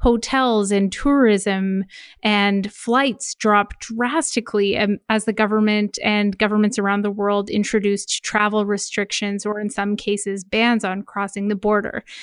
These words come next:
So suddenly you just had all this activity stop. I mean, if you drive down the streets nowadays, it looks like a ghost town, right? So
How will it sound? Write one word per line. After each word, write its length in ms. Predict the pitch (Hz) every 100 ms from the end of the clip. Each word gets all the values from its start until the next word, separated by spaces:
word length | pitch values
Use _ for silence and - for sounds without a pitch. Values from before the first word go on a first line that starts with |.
| -
So 220 | - 285 -
suddenly 480 | - 311 359 320 220
you 160 | 196
just 220 | 190 214
had 240 | - 214 202 -
all 220 | 220 254
this 220 | 269 240
activity 800 | 196 - - 220 208 196 196 - _ _ _
stop. 720 | - - - 233 - - -
I 140 | 214
mean, 380 | 208 202 196 185 - - _
if 80 | 214
you 80 |
drive 260 | 196 214 202
down 180 | 214 202
the 40 |
streets 380 | 196 - 226 226
nowadays, 440 | 233 202 196 190
it 100 | 202
looks 200 | 214 -
like 160 | 208 190
a 60 | 202
ghost 340 | 208 220 -
town, 220 | 190 190
right? 280 | 196 220 285
So 400 | - - 214 202